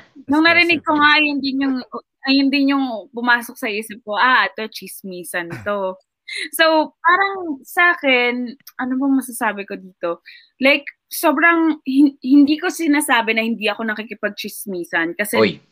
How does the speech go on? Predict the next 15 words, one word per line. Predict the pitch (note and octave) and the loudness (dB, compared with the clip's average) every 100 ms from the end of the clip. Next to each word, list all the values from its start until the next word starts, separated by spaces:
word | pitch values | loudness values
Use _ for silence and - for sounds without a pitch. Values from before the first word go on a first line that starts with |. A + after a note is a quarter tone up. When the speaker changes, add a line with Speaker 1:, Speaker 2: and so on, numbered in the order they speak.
| - | 2
Speaker 1:
talagang, | D4+ D4+ D4+ D#4 | 4 6 4 4
<laughs> | G4+ - B4+ F#4 - G#5+ - C#5+ F4+ | 2 2 2 2 0 2 2 2 4
talagang | G4 F#4 G4 C#4+ | 4 6 4 2
dumadating | E4 F4+ F4 E4 - E4 | 2 4 4 2 -2 -2
tayo | D#4 D#4 D4 D4 | 2 4 2 0
sa | - C#4 | -4 -8
punto | - C4 C4+ | -6 -6 -4
ng | C4 A#3+ | -6 -6
buhay | G#3+ A3+ A3+ G#3+ | -4 0 0 0
natin | G3 - G3 | -4 -4 -6
na | A3+ | -4
napag-uusapan | A3+ B3 A#3+ A#3+ - A#3+ A3 G#3+ G3 | -6 -8 -8 -8 -4 -4 -4 -4 -2
natin | F#3 F3+ F3+ F#3+ | -4 -4 -10 -12
yung | |
isang | C4 A#3 | -8 -6